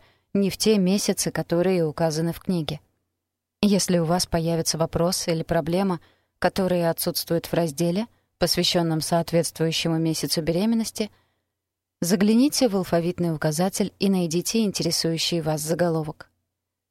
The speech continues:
Эту книгу нужно слушать в качестве дополнения к регулярным посещениям врача,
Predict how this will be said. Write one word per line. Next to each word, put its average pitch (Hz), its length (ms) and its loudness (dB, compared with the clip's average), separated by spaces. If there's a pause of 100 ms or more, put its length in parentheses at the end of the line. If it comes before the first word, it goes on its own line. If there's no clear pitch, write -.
(280)
Эту 208 200 2
книгу 254 400 2 (240)
нужно 202 460 4
слушать 175 500 0
в - 100 -12
качестве 165 500 0
дополнения 165 680 0
к - 80 -8
регулярным 180 680 2
посещениям 165 760 0
врача, 170 420 -2